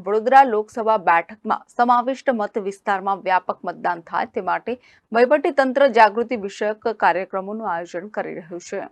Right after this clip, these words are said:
વડોદરા લોકસભા બેઠક ઉપર તારીખ સાતમી મેના રોજ સવારે સાત થી સાંજે છ કલાક દરમિયાન મતદાન યોજાશે. તમામ મતદારો પોતાના મતાધિકારનો ઉપયોગ કરીને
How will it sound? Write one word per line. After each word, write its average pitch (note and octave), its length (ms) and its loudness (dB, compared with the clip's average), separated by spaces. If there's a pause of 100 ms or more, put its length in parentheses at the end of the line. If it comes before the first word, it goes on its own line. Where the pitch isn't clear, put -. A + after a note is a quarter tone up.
(480)
વડોદરા D#4 360 8
લોકસભા D#4 420 4
બેઠક B3 360 8
ઉપર B3+ 260 2
તારીખ A3 340 6 (120)
સાતમી A3 360 2
મેના F#3+ 320 -2
રોજ F#3+ 220 -4 (160)
સવારે A3+ 340 2 (140)
સાત G#3+ 260 6
થી A#3 220 -4
સાંજે G#3 240 2
છ G3 260 -6
કલાક F#3 380 -2
દરમિયાન F#3 340 -6
મતદાન F#3+ 420 -2
યોજાશે. D#3+ 400 -6 (380)
તમામ A3+ 300 4
મતદારો G3+ 360 4 (140)
પોતાના G3 320 0
મતાધિકારનો F3 760 -2
ઉપયોગ F3+ 340 -6
કરીને F3+ 280 -6